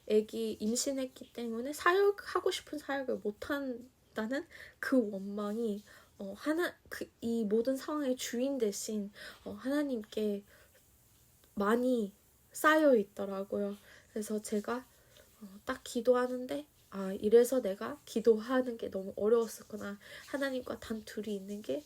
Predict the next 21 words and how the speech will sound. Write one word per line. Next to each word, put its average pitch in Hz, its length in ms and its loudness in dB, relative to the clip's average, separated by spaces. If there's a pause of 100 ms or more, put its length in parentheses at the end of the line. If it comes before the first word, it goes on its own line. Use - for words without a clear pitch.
어려웠었구나. 214 960 0 (280)
내가 208 200 -6
하나님한테 254 760 -4 (100)
많이 220 360 0 (380)
화나 392 320 8
있었구나. 208 760 -2 (380)
그리고 226 220 4
하나님께, 277 760 -6 (380)
어, 190 60 -12 (100)
정말 214 320 -2
원망하는 220 720 2
마음이 202 400 -8
되게 208 240 -4
많았었구나.' 220 840 -10 (240)
라는 247 220 0
것을 240 340 0
드러내 262 460 6
주셨던 226 500 -6
것 - 80 -12
같아요. 208 460 -6
그리고 254 380 2